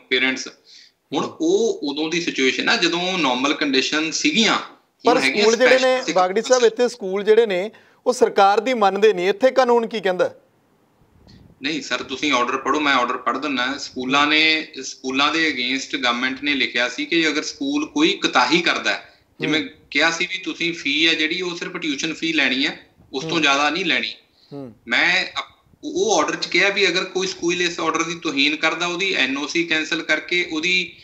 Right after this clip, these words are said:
Speaker 1: ਅਮ, ਅ, recognition cancel ਕਰਕੇ concerned board ਤੋਂ affiliation cancel ਕਰਾਉਣ ਲਈ ਲਿਖਿਆ ਜਾਊਗਾ। ਮੈਂ
Speaker 2: ਹੂੰ।
Speaker 1: ਆਪਣੀ ਰਿਟ 'ਚ ਮੰਗਿਆ ਵੀ ਜਿਹੜੇ ਆ, ਮੈਂ ਇੰਨੇ ਕੁ ਸਕੂਲਾਂ ਦਾ data ਲਾ ਰਿਹਾ,
Speaker 2: ਹੂੰ।
Speaker 1: ਉਹ with record ਲਾਇਆ ਮੈਂ,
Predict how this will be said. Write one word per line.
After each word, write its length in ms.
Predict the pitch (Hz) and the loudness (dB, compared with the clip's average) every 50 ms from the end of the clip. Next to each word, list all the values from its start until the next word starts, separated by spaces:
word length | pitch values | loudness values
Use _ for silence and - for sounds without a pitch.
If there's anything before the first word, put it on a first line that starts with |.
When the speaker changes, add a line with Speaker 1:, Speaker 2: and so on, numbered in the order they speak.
| - _ _ _ - | -20 _ _ _ -2
Speaker 1:
ਅਮ, 680 | 147 143 143 143 143 143 139 135 135 135 - - 127 131 131 127 127 | 0 2 2 2 2 0 0 -2 -4 -4 -6 -6 -4 -2 0 0 2
ਅ, 40 | |
recognition 580 | 123 123 120 - 147 151 160 165 156 - - 160 | 2 0 0 -2 -4 -4 -4 -4 -4 -6 -6 -4
cancel 340 | - 165 165 151 - 160 156 | -4 -4 -4 -4 -4 -6 -4
ਕਰਕੇ 340 | - 165 156 - - 185 185 | -2 -2 -2 -2 -2 -4 -2
concerned 520 | - 175 160 143 - 143 143 156 175 170 | -2 -4 -6 -6 -4 -2 -2 0 0 -2
board 320 | - 151 151 147 156 156 | -4 -4 -2 -2 -2 -2
ਤੋਂ 180 | 156 - 208 196 | -4 -2 0 0
affiliation 580 | 156 - - 170 170 175 165 170 185 185 175 - - _ _ _ _ _ _ _ _ _ | 0 0 -2 -2 -2 0 0 0 -2 -6 -8 -10 -14 _ _ _ _ _ _ _ _ _
cancel 300 | 156 147 147 - 175 175 | -2 -2 0 -2 -4 -6
ਕਰਾਉਣ 320 | 170 170 160 156 160 160 | -2 0 0 2 2 2
ਲਈ 80 | 165 175 | 0 0
ਲਿਖਿਆ 280 | 165 147 110 107 107 110 | 0 0 0 0 -2 -2
ਜਾਊਗਾ। 480 | 113 113 113 113 117 120 117 - - - - - - | -2 -4 -4 -4 -6 -6 -8 -8 -12 -20 -20 -16 -6
ਮੈਂ 120 | 156 151 151 | -2 0 0
Speaker 2:
ਹੂੰ। 60 | - | 0
Speaker 1:
ਆਪਣੀ 120 | - 196 | 0 -2
ਰਿਟ 160 | 190 196 - | -2 -4 -6
'ਚ 80 | - 214 | -6 -6
ਮੰਗਿਆ 320 | 202 185 185 175 196 202 | -4 -4 -2 0 0 0
ਵੀ 100 | 196 196 | -2 -2
ਜਿਹੜੇ 500 | - 190 185 196 226 226 214 - - - - - | -6 -4 -2 0 0 0 0 -2 -8 -8 -2 2
ਆ, 140 | 151 175 185 | 2 2 2
ਮੈਂ 240 | 180 175 180 180 175 | 2 0 0 0 0
ਇੰਨੇ 200 | 170 165 175 175 | 0 0 -4 -4
ਕੁ 100 | - - | -6 -8
ਸਕੂਲਾਂ 360 | - - 165 156 160 165 170 | -8 -6 -4 -2 -2 -2 0
ਦਾ 160 | 170 175 170 | 0 0 0
data 340 | 143 131 127 123 127 147 156 | 0 0 0 2 2 2 2
ਲਾ 220 | 151 127 110 101 | 2 0 0 0
ਰਿਹਾ, 200 | 110 131 165 185 175 - - - _ _ _ _ _ 147 | 0 -2 -2 -4 -6 -8 -14 -20 _ _ _ _ _ -16
Speaker 2:
ਹੂੰ। 140 | 143 135 123 | -14 -8 -2
Speaker 1:
ਉਹ 280 | 151 170 196 185 - 131 | 0 2 2 2 2 0
with 180 | 147 135 202 202 | -2 0 0 0
record 320 | 185 165 147 127 123 123 | 0 0 -2 -2 -2 -2
ਲਾਇਆ 300 | 123 123 123 127 131 135 | 0 2 2 2 2 2
ਮੈਂ, 140 | 143 - - | 0 -2 -6